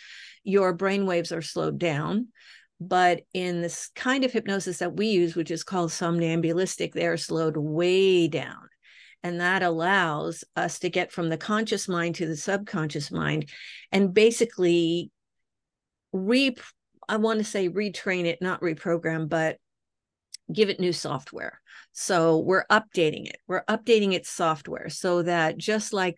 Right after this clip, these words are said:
this, people who have to have surgery with hypnoanesthesia and childbirth, there are normal sensations such as pushing and pulling and stretching and tightening and baby movements and all of that, but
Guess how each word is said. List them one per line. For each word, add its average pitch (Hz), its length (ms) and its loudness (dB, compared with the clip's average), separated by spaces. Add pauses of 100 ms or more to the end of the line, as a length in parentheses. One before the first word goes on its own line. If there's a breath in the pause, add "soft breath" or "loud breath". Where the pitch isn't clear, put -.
this, 170 500 -2 (120)
people 202 320 0
who 185 80 4
have 175 240 0
to 185 60 -4
have 156 160 -2
surgery 165 640 -2 (380 loud breath)
with 180 160 -2
hypnoanesthesia 190 960 0
and 165 200 -2
childbirth, 190 800 0 (420 loud breath)
there 190 140 2
are 175 100 2
normal 190 360 0
sensations - 880 -6
such - 220 -4
as 160 160 -2
pushing 254 560 4
and 156 140 0
pulling 247 420 2
and 170 80 -4
stretching 247 500 -2
and 170 100 -4
tightening 226 460 2
and 165 140 -2
baby 233 300 2
movements 226 540 2
and 180 180 -4 (100)
all 220 320 2
of 180 140 -4
that, - 380 -2 (800 loud breath)
but 185 340 2